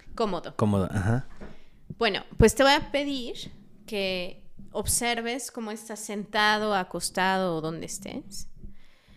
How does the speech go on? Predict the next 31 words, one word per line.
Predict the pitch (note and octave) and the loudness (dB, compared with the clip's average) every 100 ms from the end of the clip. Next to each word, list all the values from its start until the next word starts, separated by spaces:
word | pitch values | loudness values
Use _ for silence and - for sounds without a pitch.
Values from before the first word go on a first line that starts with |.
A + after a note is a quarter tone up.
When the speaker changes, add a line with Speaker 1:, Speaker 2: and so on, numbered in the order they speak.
| - - - - - | -20 -20 -20 -20 -8
Speaker 1:
Y | A#3 | -2
observa | A#3+ - C4 B3+ C4+ E4 G4 - - | 0 4 4 4 2 0 -4 -18 -12
cómo | A#3+ A#3 | -6 -4
tienes | A3+ A3+ A3 A3 | -4 -4 -6 -6
tu | F#3 | -6
abdomen. | E3+ E3+ - - _ _ _ _ _ _ _ _ _ _ _ | -6 -10 -12 -18 _ _ _ _ _ _ _ _ _ _ _
Speaker 2:
Hacia | - - F2+ | -8 -6 -2
abajo. | G#2 - B2+ - - - - | -2 -2 -14 -12 -12 -12 -20
Speaker 1:
Hacia | - - - | -20 -18 -18
abajo. | F#3+ - - _ _ | -20 -20 -20 _ _
Speaker 2:
Sí. | - - | -20 -16
Speaker 1:
Ok. | E2 - - - - - | -16 -16 -20 -20 -20 -12
Speaker 2:
Derecho | F2+ F#2 - - | -12 -10 -14 -14
hacia | - - G2 | -12 -12 -14
arriba. | F2 G2+ - | -16 -18 -16
Sí. | - G2 G2+ - | -10 -10 -10 -10
Speaker 1:
Exacto. | G#3+ - B3+ - | -6 0 0 0
Speaker 2:
Hacia | E3 | -4
abajo. | - - | -6 -8
Speaker 1:
Entonces | G3 G#3+ | -8 -8
te | - | -4
voy | A#3+ | -2
a | A#3 A#3 | -2 -2
pedir | G#3+ G3+ G#3 | -2 -2 -2
ahorita | G#3 G3+ G3 - F#3+ A3+ A#3 | -2 -4 -10 -10 -8 -8 -10
que | G#3 F3+ E3+ F#3+ | -10 -8 -10 -10
visualices | G#3 G3+ G#3+ G3+ G#3 A3+ - | -8 -6 -6 -6 -6 -10 -12
cómo | A3 G#3+ | -10 -12
tu | G#3+ | -12
columna | - F#3+ F#3+ G3 G3 | -10 -10 -8 -6 -4
vertebral | F#3 F3+ F#3 F#3+ G3 C4+ | -4 -6 -6 -4 -6 -8